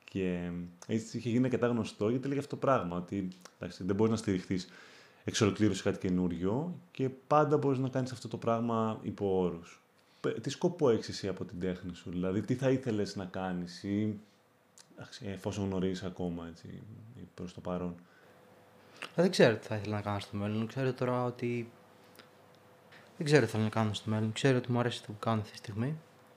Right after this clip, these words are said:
Speaker 2: και θέλω να προσπαθήσω να λύσω κάποιες απορίες που έχω.
Speaker 1: Άρα το ξεκινάς από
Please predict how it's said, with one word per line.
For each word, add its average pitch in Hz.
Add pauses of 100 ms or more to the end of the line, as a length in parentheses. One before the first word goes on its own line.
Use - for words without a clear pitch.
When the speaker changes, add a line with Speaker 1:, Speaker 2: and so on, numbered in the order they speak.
(480)
Speaker 2:
και 131
θέλω 127
να 123
προσπαθήσω 120
να 120 (1700)
λύσω 120
κάποιες 110
απορίες 107
που -
έχω. 107 (920)
Speaker 1:
Άρα 113 (100)
το -
ξεκινάς 101
από 104